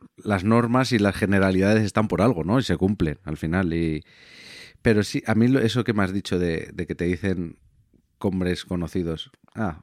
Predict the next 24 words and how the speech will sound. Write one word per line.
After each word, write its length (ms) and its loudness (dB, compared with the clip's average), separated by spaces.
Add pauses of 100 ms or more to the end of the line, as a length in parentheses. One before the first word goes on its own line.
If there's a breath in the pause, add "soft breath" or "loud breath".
(100)
es 180 -12
que 120 -4
es 140 -6
otra 320 -8
cosa 260 -4
de 80 -4
mujeres". 320 -6
Joder, 340 -6
a 60 -8
mí 140 -2
me 80 2
interesan 440 0
y 80 0
yo 100 2
soy 180 2
hombre. 360 2 (520 soft breath)
Y 360 -2
me 120 -2
gusta 280 2
el 80 2
fútbol 400 2
y 40 -4
la 120 -4
cerveza, 600 0